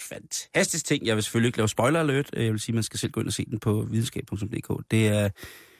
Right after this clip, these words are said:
det er noget, noget, noget, der hitter. Øh, og så ellers, hvis man kigger på, på andre, øh,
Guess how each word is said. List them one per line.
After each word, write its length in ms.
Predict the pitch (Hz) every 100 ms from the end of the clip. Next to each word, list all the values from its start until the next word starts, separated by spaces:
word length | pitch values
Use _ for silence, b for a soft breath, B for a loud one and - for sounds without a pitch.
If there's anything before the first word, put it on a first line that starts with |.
| B B
det 60 | 120
er 20 |
noget, 280 | 120 131 147
noget, 300 | 139 143 -
noget, 220 | 131 139
der 60 | 143
hitter. 280 | - 127 143 - _ _ 117
Øh, 320 | 110 101 92 B B B
og 100 | -
så 120 | -
ellers, 220 | 127 135 127
hvis 140 | 110
man 100 | 95
kigger 240 | - 104
på, 380 | 117 107 95 78
på 360 | - 95 95 -
andre, 400 | - - 110
øh, 60 | 87